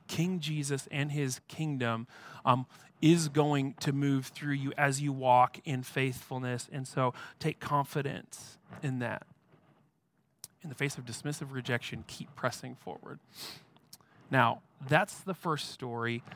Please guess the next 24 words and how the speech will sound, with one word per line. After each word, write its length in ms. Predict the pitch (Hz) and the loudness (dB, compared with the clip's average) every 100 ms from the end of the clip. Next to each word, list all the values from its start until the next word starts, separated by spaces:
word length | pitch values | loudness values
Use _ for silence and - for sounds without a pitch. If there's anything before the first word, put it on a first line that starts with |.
| - - - | -18 -10 -2
Now, 60 | |
there's 320 | 147 190 175 - - | 0 0 -2 -8 -8
the 80 | 151 | 0
next 320 | 151 143 - | 2 0 -4
story 320 | - - 92 | -10 -8 -6
that 100 | 147 | -4
gets 240 | 160 151 - | -2 -2 -2
a 60 | 165 | -4
little 220 | 160 165 | -2 -2
bit 160 | 160 - | -2 -4
more 360 | 139 143 135 | -4 -2 -2
intense. 720 | - 123 120 131 110 - - - | -2 -6 -6 -8 -10 -12 -18 -12
It's 120 | 151 - | -6 -4
a 40 | |
different 360 | 139 175 190 - | 0 0 -2 -6
kind 360 | - 151 139 | 0 0 0
of 120 | 127 131 | -2 -4
rede-, 260 | 120 123 - - | -6 -6 -8 -10
rejection, 580 | 139 127 131 131 - 127 | -6 -2 -2 -4 -6 -4
a 40 | |
more 180 | 135 135 - | -2 -4 -6
powerful, 800 | - - 165 156 147 - 135 127 | -10 6 8 8 6 4 -2 0
a 40 | |
more 260 | 147 160 160 | 6 8 8